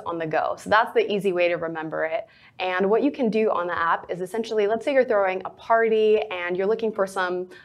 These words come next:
uh, extra chairs or a photo backdrop, uh, and you wanna find it instead of buying it. So you can rent that on the platform. What you do is you search what you're looking for, and you find the person, you see the price, everything is super easy.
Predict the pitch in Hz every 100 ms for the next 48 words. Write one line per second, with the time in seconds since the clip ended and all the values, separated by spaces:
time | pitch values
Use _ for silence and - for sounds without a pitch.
0 | - - - 175 175 214 - 226 - 240
1 | 185 185 196 208 247 302 - 240 294 -
2 | - 85 - - 175 170 - - 185 185
3 | 185 180 202 208 196 202 185 196 220 233
4 | 233 - 185 185 185 190 185 165 - 143
5 | 190 226 269 320 349 - 214 233 254 220
6 | 247 294 277 196 185 - 185 247 - 185
7 | - 170 170 208 - _ _ _ 185 190
8 | 190 202 208 180 180 196 190 214 - 220
9 | 180 196 196 226 247 320 359 _ _ _
10 | 190 190 185 180 190 190 185 202 214 -
11 | 180 185 208 196 165 - 220 226 226 185
12 | 185 185 190 190 196 190 175 - - 214
13 | 254 - 185 180 220 269